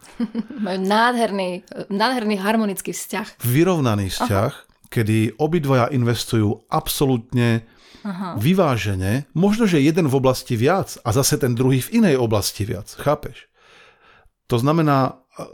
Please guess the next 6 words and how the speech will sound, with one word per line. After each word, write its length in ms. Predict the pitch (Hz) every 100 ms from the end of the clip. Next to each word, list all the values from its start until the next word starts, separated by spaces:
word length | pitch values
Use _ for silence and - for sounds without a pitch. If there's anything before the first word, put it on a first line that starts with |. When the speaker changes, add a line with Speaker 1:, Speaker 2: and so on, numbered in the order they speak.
| -
Speaker 2:
vedia 380 | - 143 151 160
sa 80 | 156
spolu 260 | 139 - 135
smiať, 640 | - - 131 143 160 -
vedia 320 | 131 123 131
spolu 480 | - - 131 131